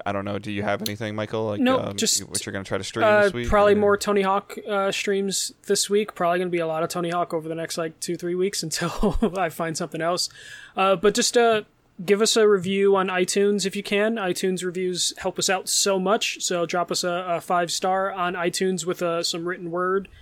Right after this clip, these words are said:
Speaker 2: That'll help. And then, uh, the, the YouTube subscriptions, we're trying to bolster that. I'm trying to get the shows up to YouTube more timely. Uh, I, I have to put up, uh, the new, uh, last week's episode still on YouTube, but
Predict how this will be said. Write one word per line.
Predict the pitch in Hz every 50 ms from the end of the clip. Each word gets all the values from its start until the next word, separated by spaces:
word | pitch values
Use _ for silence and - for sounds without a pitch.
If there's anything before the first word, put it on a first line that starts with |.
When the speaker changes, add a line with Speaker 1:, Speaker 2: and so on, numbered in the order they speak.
| - - - - - - -
Speaker 2:
That'll | 180 180 180 143
help. | 180 190 180 - -
And | 196 185 185
then, | 180 180 175 175 175 175 180
uh, | 190 180 170 165 170 175 185 185 190 220 - - - - - - - - - 165 160 156 151
the, | 165 180 175 170 151 147 - -
the | 202 196 190
YouTube | 202 196 - 220 202 175 -
subscriptions, | - - 180 - - 202 185 - 208 202 202 -
we're | 180 -
trying | - 190 175 170
to | 165 165 165 156 - - -
bolster | - 175 160 - 185 170
that. | 156 170 165 165 - -
I'm | 170
trying | 165 - 214 202
to | 196
get | 208 202
the | 202
shows | 175 - 202 185 180 180 160
up | 175 170 - - _ _ _ _ _ _ - - - - _ _ _ -
to | - 208
YouTube | 190 180 - - 185 175 170 170 151 151 156
more | 175 175 175 165
timely. | - - 196 185 175 170 165 160 156 151 151 147 127 - _ _ _ _
Uh, | 175 160 156 151 147 151 160 165
I, | 165 165
I | 175 175 160 160
have | 156 -
to | - 151
put | - 180 160
up, | 156 - -
uh, | - 160 160 165 170 165
the | 165 165 160
new, | 160 165 160 165 185 175
uh, | 160 160 160
last | 165 165 160 156 - -
week's | - 151 - 170
episode | 156 - - - 165 165 -
still | - - 170 156
on | 156
YouTube, | 165 175 170 - - 180 180 175 156 156
but | 165 156 151